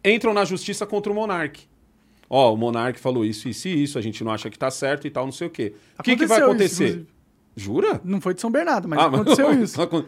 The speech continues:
Speaker 1: então o que que acontece? O juiz, o primeiro juiz em primeira instância, vai, o cara vai olhar o processo, vai falar assim: ó, deixa eu ver o vídeo.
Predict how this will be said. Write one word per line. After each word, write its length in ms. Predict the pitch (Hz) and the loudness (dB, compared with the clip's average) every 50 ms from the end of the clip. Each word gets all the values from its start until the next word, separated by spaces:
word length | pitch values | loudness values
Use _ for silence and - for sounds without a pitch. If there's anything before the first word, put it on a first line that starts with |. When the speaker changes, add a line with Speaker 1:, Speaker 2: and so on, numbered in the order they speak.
| - - - _ | -8 -20 -10 _
Speaker 1:
então 220 | - 180 - 220 233 | -4 2 4 4 4
o 40 | |
que 100 | 233 302 | 4 2
que 80 | - 247 | 0 0
acontece? 640 | 247 247 240 220 220 - 156 120 101 - - - - - _ _ _ _ _ _ _ _ | 0 2 0 0 0 2 0 0 0 -2 -6 -12 -16 -18 _ _ _ _ _ _ _ _
O 100 | 180 208 | 2 2
juiz, 320 | 180 214 180 170 160 156 - | 4 6 6 6 4 2 -2
o 80 | 165 | -6
primeiro 340 | 139 - 170 170 160 156 143 | -2 0 2 4 4 4 4
juiz 240 | 131 123 135 131 113 | 2 0 0 0 0
em 80 | 120 120 - | -2 -4 -6
primeira 280 | - 131 123 113 113 117 | -6 -4 -2 -2 0 -2
instância, 400 | 123 - - 147 139 139 - 123 | -2 -4 -4 -2 -2 -2 -2 -2
vai, 160 | 107 110 104 104 - | -2 -2 -4 -2 -4
o 100 | 131 104 | -8 -6
cara 240 | - 131 120 104 | -2 -2 -2 0
vai 100 | 92 110 107 | 0 -2 -2
olhar 120 | 101 101 | 0 -2
o 60 | 101 | -4
processo, 640 | 98 - 131 143 143 - - 123 120 123 120 120 - | -2 -2 -2 -2 -2 0 0 0 0 0 -2 -4 -6
vai 100 | 101 95 | -8 -4
falar 160 | - 131 123 | 0 -2 -2
assim: 140 | 117 - 135 | 0 -2 -4
ó, 120 | 113 98 - - _ _ _ _ _ _ | -4 -4 -6 -10 _ _ _ _ _ _
deixa 200 | - 120 - - | -4 -2 0 0
eu 60 | 165 | 0
ver 100 | 127 143 | 2 2
o 80 | 160 160 | 2 2
vídeo. 420 | 123 123 147 139 113 92 90 87 | 2 2 2 2 0 -2 -8 -14